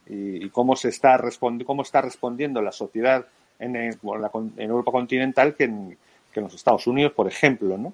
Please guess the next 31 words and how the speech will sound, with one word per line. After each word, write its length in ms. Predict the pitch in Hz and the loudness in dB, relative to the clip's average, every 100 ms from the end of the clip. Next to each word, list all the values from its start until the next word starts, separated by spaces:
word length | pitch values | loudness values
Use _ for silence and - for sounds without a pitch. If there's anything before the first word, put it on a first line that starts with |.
| - _ _ _ _ 117 - | -14 _ _ _ _ -12 -4
Eh, 160 | 95 | -4
siendo 320 | - 131 143 | 0 4 4
que 100 | 139 | 6
en 80 | 135 | 4
este 160 | 117 131 | 4 2
momento, 240 | 127 131 | 2 2
pues, 120 | 143 | -2
casi 220 | - 117 139 | -2 -2 0
en, 100 | 131 | 0
eh, 200 | 117 107 _ _ _ _ - 98 101 113 | -2 -4 _ _ _ _ -16 -14 -10 -4
hay 200 | 107 120 | 4 6
pataletas 600 | 120 131 127 135 135 139 | 6 6 8 6 4 0
en, 240 | 127 117 104 | -2 -6 -8
en 340 | - 95 95 | -12 -12 -8
lo 80 | 101 | -4
que 80 | 117 | -2
es 80 | 123 | 2
Europa 380 | 117 131 135 | 4 4 4
y 80 | 127 | 2
España, 460 | 127 - 131 139 165 | 0 0 0 2 -2
pues, 200 | 120 - | -8 -8
que 100 | 110 | -10
si 160 | - | -8
la, 240 | 101 98 98 | -6 -4 -6
si 120 | 113 | -6
la 100 | 98 | -6
vacuna 400 | 92 - 135 113 | -6 -6 -6 -6
es 100 | - | -8
así 240 | 104 123 101 | -8 -6 -4
o 80 | |
asá, 540 | 82 - 156 143 127 | -6 4 6 8 6